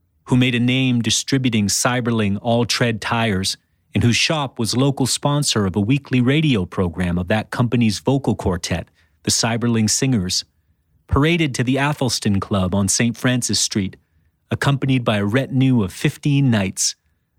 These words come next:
there to receive the keys of the city and greet his queen, Miss Martha Roberts, debutante, with a bouquet of Timothy roses.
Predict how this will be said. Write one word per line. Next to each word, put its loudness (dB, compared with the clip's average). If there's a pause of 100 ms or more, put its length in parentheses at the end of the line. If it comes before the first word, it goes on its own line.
there 2
to -2
receive 0
the 0
keys 2
of 0
the 2
city -2 (360)
and 2
greet 2
his 0
queen, 2 (440)
Miss 0
Martha 0
Roberts, 0 (160)
debutante, -2 (420)
with -2
a 0
bouquet 0
of -4
Timothy 0
roses. 0